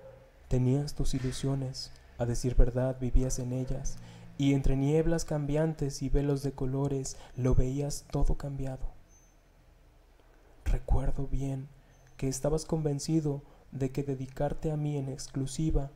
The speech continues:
excluyendo de tu existencia a la familia y a la vida familiar, constituía una prueba suficiente de tu gran afecto por mí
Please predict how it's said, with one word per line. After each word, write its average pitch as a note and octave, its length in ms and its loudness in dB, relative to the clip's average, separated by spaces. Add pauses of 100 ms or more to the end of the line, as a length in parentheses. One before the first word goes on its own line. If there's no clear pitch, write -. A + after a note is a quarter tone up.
(380)
excluyendo C3 920 -4
de B2 120 -6
tu C3 140 -2
existencia C3+ 640 -4
a C3 40 -6
la C3 80 -8
familia C3+ 480 -2
y C3 120 -4
a B2+ 40 -4
la C3 100 -6
vida C3+ 220 -4
familiar, C3+ 540 -4
constituía C#3 600 -2
una C#3 240 0
prueba C#3 280 2
suficiente C#3 720 -4
de C#3 100 -2
tu C#3 160 -4
gran C#3 220 -2
afecto C#3+ 480 -6
por C3+ 220 -2
mí C3 200 -4